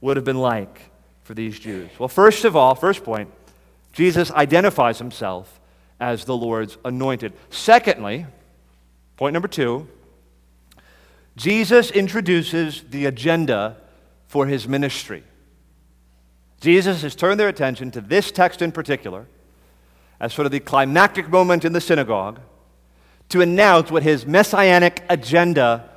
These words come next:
would be. What would mark his ministry? What did the Lord anoint him to do? Why does God anoint him with his Spirit? What did Jesus come to do? Jesus describes his ministry now in terms of five statements taken loosely from Isaiah sixty-one.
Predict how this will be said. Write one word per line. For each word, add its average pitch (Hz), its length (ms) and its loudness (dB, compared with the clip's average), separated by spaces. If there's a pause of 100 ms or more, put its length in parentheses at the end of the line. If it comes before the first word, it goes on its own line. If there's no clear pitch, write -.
(300)
would 131 300 -10
be. 135 240 2
What 151 240 4
would 196 100 -2
mark 185 260 4
his 170 160 -2
ministry? 170 380 0
What 143 360 2
did 202 100 -2
the 190 100 0
Lord 202 260 6
anoint 160 480 0
him 175 180 -2
to 170 120 -4
do? 156 400 -4 (220)
Why 208 460 6
does 175 200 -2
God 170 240 2
anoint 165 420 0
him 151 160 -2
with 147 160 -2
his 135 200 -6
Spirit? 110 480 -6
What 156 200 0
did 180 140 -10
Jesus 147 480 -4 (800)
come 131 240 -6
to 131 100 -10
do? 107 280 -8 (460)
Jesus 196 380 0
describes 196 480 0
his 190 120 -4
ministry 180 380 -4
now 143 240 -2
in 143 80 -6
terms 135 300 -8
of 117 100 -10
five 170 400 -2
statements 135 540 -8
taken 123 340 -8
loosely 160 360 -6
from 139 200 -6
Isaiah 117 340 -4
sixty-one. 135 720 -10